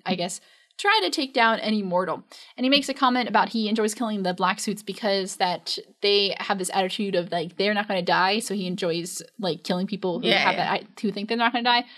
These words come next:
Speaker 1: but she is, uh, very clearly willing to put her life on the line, and so that's not as much fun for him.
Speaker 2: Right.
Speaker 1: <laughs>
Speaker 2: But he, is he's, like, attracted to her, right?
Speaker 1: Uh, I'm not sure if he's attracted to her, 'cause he, of course, what, don't forget about his, um, girlfriend, lover, and fiance.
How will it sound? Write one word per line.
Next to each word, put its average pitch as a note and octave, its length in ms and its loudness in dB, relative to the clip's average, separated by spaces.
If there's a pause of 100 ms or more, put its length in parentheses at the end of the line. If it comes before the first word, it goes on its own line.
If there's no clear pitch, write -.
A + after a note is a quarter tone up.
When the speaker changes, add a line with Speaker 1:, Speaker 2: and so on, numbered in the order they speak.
(120)
Speaker 1:
but G#3 160 0
she A3+ 280 -2
is, G#3 240 -2
uh, G3 140 2
very G3+ 240 2
clearly F#3 360 -4
willing F3+ 220 -2
to - 80 -8
put F#3 100 -6
her E3+ 60 -4
life F3+ 240 -2
on G#3+ 60 -2
the A3 80 0
line, A#3+ 200 0
and F#3 140 -6
so F3+ 60 -4
that's E3+ 240 0
not F#3 140 0
as F3+ 80 -4
much F3 180 -8
fun - 180 -6
for - 140 -10
him. F3 260 -10
Speaker 2:
Right. C3 380 2 (120)
Speaker 1:
<laughs> - 200 -16 (720)
Speaker 2:
But D4+ 80 4
he, G4 60 6
is F#4 300 2
he's, G#4+ 120 4 (100)
like, B4+ 220 4
attracted D4 400 2
to A3+ 100 2
her, G3+ 140 4
right? G#3 380 4 (440)
Speaker 1:
Uh, C#4 260 4
I'm A4 160 0 (120)
not F#4+ 80 0
sure F#4+ 120 0
if D4 60 -4
he's C#4+ 80 -4
attracted B3+ 720 0
to - 100 -10
her, - 160 -10
'cause B3 160 -8
he, D4 220 -2
of C4+ 240 0
course, C#4 200 2
what, D#4 220 -2
don't C#4+ 260 6
forget A3 300 2
about - 280 2
his, D#3+ 600 -2
um, C3+ 600 -2 (640)
girlfriend, F#3 420 2
lover, F3+ 200 2
and D3 120 -4
fiance. F3 380 0